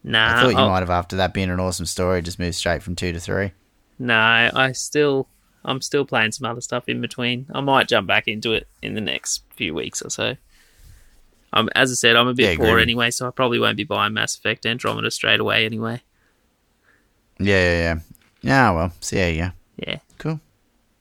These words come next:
Speaker 2: Awesome, man. All right,
Speaker 1: All right.
Speaker 2: sweet.
Speaker 1: Thanks.
Speaker 2: Uh, I guess I'll talk to you next week, man. Hopefully I'll be not quite as, you know,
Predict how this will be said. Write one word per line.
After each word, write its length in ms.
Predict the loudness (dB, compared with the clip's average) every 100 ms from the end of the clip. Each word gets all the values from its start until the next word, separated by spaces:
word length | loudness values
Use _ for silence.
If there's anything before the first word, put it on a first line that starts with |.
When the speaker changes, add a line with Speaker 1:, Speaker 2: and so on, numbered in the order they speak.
| _ _ _ _ _ _ -6
Speaker 2:
Awesome, 260 | -2 0
man. 200 | 2 0 -2 -8 -2
All 80 |
right, 40 | 0
Speaker 1:
All 40 |
right. 100 | 0
Speaker 2:
sweet. 640 | -2 -4 -6 -4 -4 -6 -12 _ _ -2
Speaker 1:
Thanks. 260 | 0 2
Speaker 2:
Uh, 40 | 2
I 120 | 0
guess 220 | -2 -4
I'll 60 | -6
talk 160 | -6
to 80 | -4
you 40 | -4
next 200 | -4 -4
week, 200 | -6 -4
man. 260 | -4 -2
Hopefully 280 | -4 -4 -4
I'll 100 | -2
be 220 | -2 -4
not 240 | -2 -4 -6
quite 280 | -2 0 0
as, 400 | -2 -4 -6 -10 _ _ _ _ -20 -20 -20 _ _ _ _
you 80 | -6
know, 180 | -4 -4